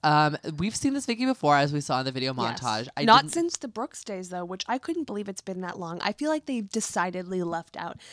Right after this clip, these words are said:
Speaker 2: several other screeching Vickies because there definitely have been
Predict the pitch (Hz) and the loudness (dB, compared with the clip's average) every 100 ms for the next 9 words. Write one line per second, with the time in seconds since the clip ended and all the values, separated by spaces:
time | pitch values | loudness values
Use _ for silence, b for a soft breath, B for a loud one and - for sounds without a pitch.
0 | B - 196 180 180 - 175 175 - 180 | B -6 -4 -2 -2 -2 -2 -6 -8 -10
1 | 185 190 190 196 226 240 220 196 202 175 | -10 -8 -8 -8 -8 -8 -8 -10 -8 -8
2 | 190 185 - 170 170 180 - 170 160 165 | -6 -8 -6 -8 -8 -10 -8 -10 -10 -12
3 | - 165 165 | -10 -10 -10